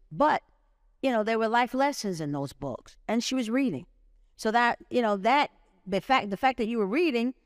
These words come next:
allowed you to do well on your test and do well on your exams and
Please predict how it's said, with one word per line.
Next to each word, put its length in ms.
allowed 400
you 280
to 240
do 360
well 520
on 180
your 120
test 440
and 120
do 120
well 320
on 120
your 100
exams 540
and 120